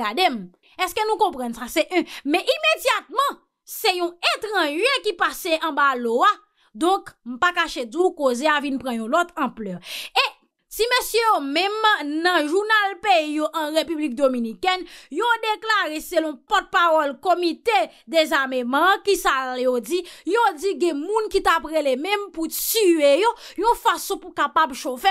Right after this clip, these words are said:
beton an. E pa bliye konbyen lajan yo te mande: se te yon nonm de de milyon dola yo te mande pou dom-, de ti dominiken yo avèk ti ayisyen an. Nou konnen ki se ti nèg, yon powèt ke si... Yo twa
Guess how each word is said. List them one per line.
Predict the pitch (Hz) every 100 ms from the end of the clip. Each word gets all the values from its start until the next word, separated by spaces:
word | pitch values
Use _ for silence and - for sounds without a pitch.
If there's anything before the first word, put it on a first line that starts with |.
| 370
beton | 302 - 233
an. | 202
E | - - 494 554
pa | 539 494
bliye | 508 494 440
konbyen | 440 392 392
lajan | 339 311
yo | 320 311
te | 311
mande: | 302 311 330 330
se | 320
te | 294
yon | 277 294
nonm | 254
de | 254
de | 190 302
milyon | 302 277 269 254
dola | 262 302 302
yo | 247
te | 262 254
mande | 262 247 359 359 - -
pou | 392 392
dom-, | 349 294
de | 233 349 311
ti | 285
dominiken | 277 262 262 240 269 320
yo |
avèk | 294 254 240
ti | - 269
ayisyen | 247 240 - 262 285
an. |
Nou | 277
konnen | 247 247 302 - - _
ki | 302
se | - 277 254
ti | 302
nèg, | 269 311 320 277 247
yon | 302 359
powèt | 370 285 254 311 320 349 - - _
ke | - 494 -
si... | 466 - _
Yo | 262 359 349
twa | 339 320